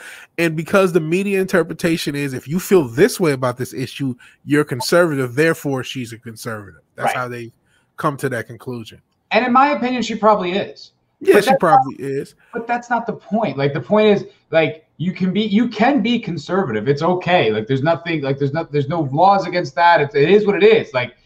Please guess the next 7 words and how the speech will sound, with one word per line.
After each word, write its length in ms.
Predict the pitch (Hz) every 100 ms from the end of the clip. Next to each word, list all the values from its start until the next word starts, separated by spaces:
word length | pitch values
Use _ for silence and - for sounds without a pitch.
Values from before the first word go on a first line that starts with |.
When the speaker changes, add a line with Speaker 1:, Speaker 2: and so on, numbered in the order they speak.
| _
Speaker 2:
people 460 | - 214 202 190 180
can 220 | 175 160
think 280 | - 226 -
whatever 240 | 160 165 160
they 80 |
want. 400 | 147 151 214 151 - - _ _ _
Um, 400 | 135 135 123 120